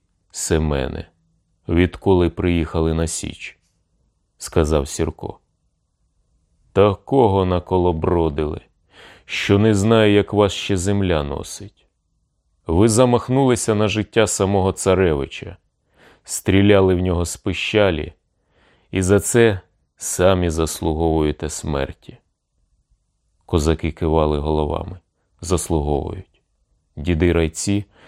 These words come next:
Черкес, Кваша, Гнилиця, Покришка,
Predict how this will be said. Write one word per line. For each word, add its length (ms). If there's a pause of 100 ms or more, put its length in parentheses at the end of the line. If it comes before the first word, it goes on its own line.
(260)
Черкес, 600
Кваша, 540
Гнилиця, 760 (440)
Покришка, 760